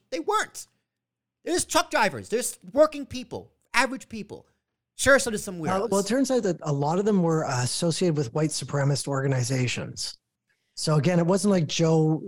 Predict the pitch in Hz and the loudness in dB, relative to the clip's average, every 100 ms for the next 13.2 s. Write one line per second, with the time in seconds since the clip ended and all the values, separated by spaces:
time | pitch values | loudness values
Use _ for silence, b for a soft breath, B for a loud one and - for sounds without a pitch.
0 | 175 180 135 135 - - 175 156 - 143 | -8 -2 -2 -2 -6 -2 2 2 2 0
1 | - 156 - 151 139 131 131 139 135 - | 2 -2 0 0 0 -2 -2 -2 -2 -4
2 | - - 131 123 - 156 113 - - B | -8 -4 -2 -2 -4 -4 -4 -6 -14 B
3 | B B _ 120 120 117 135 139 139 151 | B B _ -2 0 2 0 0 -2 -2
4 | 147 143 - _ _ _ 151 156 156 165 | -4 -4 -6 _ _ _ 0 4 4 4
5 | 185 170 147 131 131 131 135 156 160 139 | 2 0 -2 -2 -2 0 2 2 2 0
6 | 123 - 147 139 131 127 135 127 123 131 | -6 0 2 2 2 0 0 0 -2 -2
7 | 147 143 131 135 _ _ - 165 175 160 | 0 0 -2 -6 _ _ 2 4 6 4
8 | - 147 - 143 127 196 - - - 185 | 0 -2 0 -2 0 -2 -2 -6 -10 -8
9 | 131 117 120 _ 143 131 131 127 127 135 | -4 -6 -8 _ 0 0 2 2 2 0
10 | 147 127 123 147 143 139 156 151 - 160 | 0 0 0 0 0 0 0 -2 -2 -2
11 | 160 - 147 147 147 135 147 131 127 120 | -2 -2 0 4 4 2 -2 -2 0 0
12 | 120 113 117 - - 190 - 190 - - | 0 -2 -4 -8 -10 -6 -2 -4 -4 -6
13 | 196 | -8